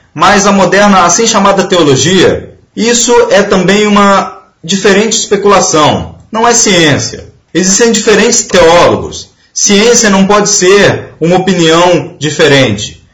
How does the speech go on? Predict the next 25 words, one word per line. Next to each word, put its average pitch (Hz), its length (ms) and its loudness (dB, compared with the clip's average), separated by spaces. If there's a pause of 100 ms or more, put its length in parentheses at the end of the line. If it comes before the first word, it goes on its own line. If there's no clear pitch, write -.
(260)
Dois 180 520 2
mais 107 260 -4
dois 165 400 2
é 156 40 -2
ciência. 175 760 -2
Isso 143 160 -4
é - 20 -2
sempre 214 320 -4
quatro. - 540 0 (320)
Ninguém 214 320 0
pode 233 160 2
dizer 202 400 2
que, 123 320 -2 (100)
na 120 140 -4
minha 170 180 0
opinião, 202 640 0
isso 202 180 -2
é - 40 0
cinco. 147 480 -4
Na 85 180 -10
minha 139 220 -4
opinião, 185 580 -2
isso 143 180 -6
é 135 40 2
três. 110 480 -4